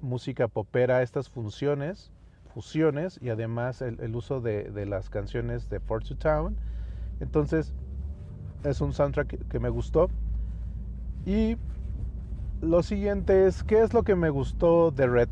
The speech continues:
Es esta parte de los cambios. Obviamente, al ser una mujer tenemos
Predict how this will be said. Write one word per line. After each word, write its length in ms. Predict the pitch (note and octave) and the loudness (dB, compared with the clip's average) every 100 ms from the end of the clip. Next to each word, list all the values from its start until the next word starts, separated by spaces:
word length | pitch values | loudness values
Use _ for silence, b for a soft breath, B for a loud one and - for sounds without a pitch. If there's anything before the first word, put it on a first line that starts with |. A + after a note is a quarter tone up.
| - | 0
Es 200 | D#3 - | 0 0
esta 240 | G#3 G#3 | 4 4
parte 600 | - F#3+ F3+ - F3+ E3 | 4 4 4 2 2 4
de 140 | D3+ | 4
los 180 | C3 A2+ | 2 0
cambios. 440 | - D3 B2+ A2 - - | 2 2 2 -4 -8 -2
Obviamente, 680 | C3+ D#3+ F3 D#3+ D#3+ F3 F3+ B B B B B - | 4 4 6 2 2 0 0 B B B B B -6
al 160 | - A2+ | -2 -2
ser 220 | - D3+ | 2 2
una 160 | D#3 D#3+ | 2 0
mujer 340 | D3+ D3 D#3 | 0 4 2
tenemos 720 | - C3 B2+ C3+ C#3 C#3+ - | 2 -2 0 0 0 -2 -4